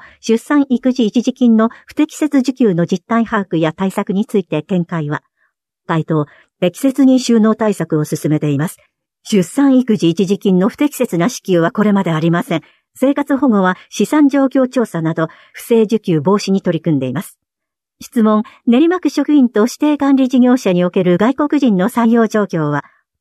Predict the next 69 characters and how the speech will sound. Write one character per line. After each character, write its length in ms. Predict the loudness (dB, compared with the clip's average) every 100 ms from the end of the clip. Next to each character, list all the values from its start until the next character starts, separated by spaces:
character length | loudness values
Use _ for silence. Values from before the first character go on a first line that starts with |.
| _
回 140 | -6 -4
答、 280 | -2 -4 -6 -18 _
四 180 | -4
月 280 | -2 0 0
時 140 | 0 0
点 200 | 0 2
で 160 | 0
常 200 | 2 0
勤 200 | 2 2
職 220 | 2 0
員 180 | 2 2
が 120 | 2
一 260 | 0 -2 -2
名、 160 | -2 -4 -12 _
会 180 | -2 0
計 200 | 2 4
年 200 | 4 4
度 80 |
任 220 | 4 4 4
用 160 | 2
職 260 | 2 0 2
員 160 | 2
が 140 | 0 0
十 180 | 2 2
四 220 | 2 2
名 160 | 2
い 80 | 0
ま 100 | 0
す。 120 | -2 -10 _ _
指 260 | -2 -2
定 20 |
管 180 | 0 2
理 100 | 2
者 160 | 0 -2
は 140 | -2
把 160 | -2 -2
握 120 | -2
し 80 | -4
て 100 | -2
い 80 | -2
ま 100 | -2
せ 180 | -4 -8
ん。 60 | -8 _ _ _ _ _ _ _
歴 260 | -2 -2 -2
史 200 | -2 0
教 180 | -2
科 100 | -2
書 140 | -4 -2
採 200 | -2 -2
択 220 | -2 -2
に 120 | 0 0
つ 120 | -4
い 80 | -6
て。 200 | -10 -16 _ _ _
質 220 | -8 -2
問、 220 | 0 -2 -6 -12 0
い 100 | 2
わ 140 | 4
ゆ 80 | 4
る 180 | 2 0
自 140 | -2
虐 300 | 2 2 2
史 140 | -4 -2
観 180 | -2 0
の 140 | 0
教 180 | 0 0
科 100 | -2
書 160 | -2
が 140 | 0